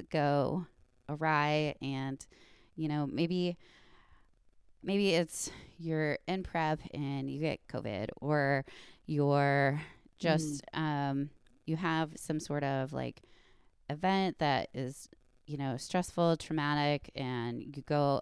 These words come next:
Speaker 1: off the wagon. I think these are, these things pop up, and they're, they happen a lot. You know, we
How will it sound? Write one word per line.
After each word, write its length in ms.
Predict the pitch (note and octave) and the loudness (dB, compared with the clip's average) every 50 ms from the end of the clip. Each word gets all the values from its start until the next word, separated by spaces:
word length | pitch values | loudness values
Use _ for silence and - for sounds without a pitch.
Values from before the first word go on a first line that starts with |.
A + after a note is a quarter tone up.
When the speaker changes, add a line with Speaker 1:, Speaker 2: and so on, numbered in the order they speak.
| - - | 0 -2
Speaker 1:
off 160 | C#3 C#3 - | -4 -2 -2
the 100 | - C#3 | -6 -4
wagon. 500 | C3+ A#2+ B2+ B2+ - A#2+ A#2 A#2+ - - - - - - - - - - - - | -2 -2 -4 -4 -6 -6 -6 -6 -6 -8 -10 -18 -20 -20 -20 -20 -16 -16 -6 -4
I 40 | E3+ | 0
think 200 | - G3+ G#3 F3+ | 0 2 0 2
these 220 | G3 G3 G3 F#3+ F#3+ | 0 0 0 0 0
are, 480 | - D#3+ D#3+ D#3 D3 C#3 C#3 D#3+ - _ _ _ _ _ _ _ _ - | 2 2 4 4 2 2 0 -2 -6 _ _ _ _ _ _ _ _ -6
these 180 | D#3+ D#3+ - | -6 -6 -4
things 280 | - F3 E3 E3 E3+ - | -2 0 0 0 -2 -4
pop 340 | - - D#3 D3+ D#3 - - - | -6 -4 -4 -2 -4 -4 -6 -6
up, 320 | C3+ C#3 F3+ A#3+ - _ - - - - - - - - - - - - | -2 -2 0 -2 -2 _ -18 -20 -20 -20 -20 -20 -20 -20 -20 -20 -10 -2
and 720 | - E3 E3 D#3+ D#3 D#3 D#3 D#3 D3+ D3+ D3+ D3+ D3 D3+ - - - - - _ _ _ _ _ - - | 0 2 4 4 4 4 4 4 2 2 2 2 0 0 -2 -8 -18 -20 -20 _ _ _ _ _ -4 0
they're, 460 | E3+ D#3 D3+ D3 D3 C#3+ C#3+ - - - _ - - | 2 2 4 4 4 4 2 0 -2 -6 _ -14 -8
they 100 | E3+ E3 | -6 -6
happen 640 | E3 F#3 F3 F#3 - F3+ E3+ D#3+ D#3 D3+ D3 C3+ - - | -4 -2 -4 0 2 2 2 4 2 2 0 -2 -4 -6
a 60 | - | -8
lot. 360 | C3+ C3+ C3 A2+ G2+ A2 - - - - | -6 -4 -4 -4 -4 -6 -10 -12 -10 -6
You 140 | C#3+ D3+ D3 | -4 -2 0
know, 320 | D3 D3 D3 D3 - - - - | 0 0 0 -2 -2 -6 -10 -10
we 460 | - D#3 D#3+ D3+ D3 D3 C#3+ D3 | -6 -4 -2 0 0 0 -2 -2